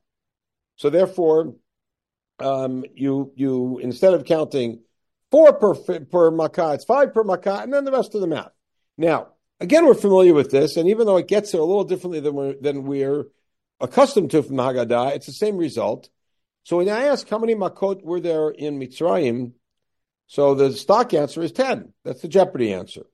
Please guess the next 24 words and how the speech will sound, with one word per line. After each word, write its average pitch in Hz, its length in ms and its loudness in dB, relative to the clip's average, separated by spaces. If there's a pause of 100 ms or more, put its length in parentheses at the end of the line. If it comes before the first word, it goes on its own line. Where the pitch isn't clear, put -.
(120)
The - 80 -12
Jeopardy 117 280 -6
question 143 420 2
is, 87 180 -6
what 151 200 2
is 143 140 -2
ten? - 280 -4 (880)
Uh, 117 260 0
you 120 140 0
want 113 120 0
to 113 40 0
get 123 120 -2
your 131 80 0
money. 110 320 -2 (400)
But 147 400 2 (240)
the 131 640 -4
answer 196 340 0
that 165 120 -2
the 165 80 -6
Midrash 254 420 0
provides 143 540 -4
is 165 200 -8
perhaps 185 640 -4
hundreds. 202 560 -4